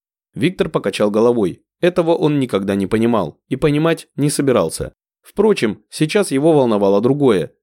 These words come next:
Виктор на всякий случай попросил кашкадёра намекнуть Джузеппе, что его ждёт, если итальянец вдруг вздумает сдать местным Костянику. Кашкадёр намекнул и, видимо, очень красноречиво. Джузеппе поёжился, передёрнул плечами, замахал ручонками и начал возмущаться.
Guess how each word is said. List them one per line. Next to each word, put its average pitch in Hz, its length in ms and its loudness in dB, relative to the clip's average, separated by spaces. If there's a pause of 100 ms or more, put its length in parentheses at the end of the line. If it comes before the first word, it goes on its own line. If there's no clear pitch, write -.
(140)
Виктор 143 320 -2
на 117 120 -2
всякий 151 260 -2
случай 143 320 -2
попросил 135 440 0
кашкадёра 156 520 0
намекнуть 135 460 0
Джузеппе, 143 600 0
что - 220 -4
его 95 240 0
ждёт, 160 400 -2
если 156 360 0
итальянец 160 520 2
вдруг 151 260 -2
вздумает 135 460 0
сдать 117 320 0
местным 98 400 -2
Костянику. 123 680 -2 (220)
Кашкадёр 156 460 2
намекнул 180 560 0 (160)
и, 110 120 0
видимо, 185 460 0
очень 110 380 0
красноречиво. 123 800 0 (200)
Джузеппе 113 480 0
поёжился, 139 720 0 (140)
передёрнул 156 520 0
плечами, 147 640 -2
замахал 110 440 0
ручонками 165 720 0
и - 40 -8
начал 98 360 -2
возмущаться. 104 680 -2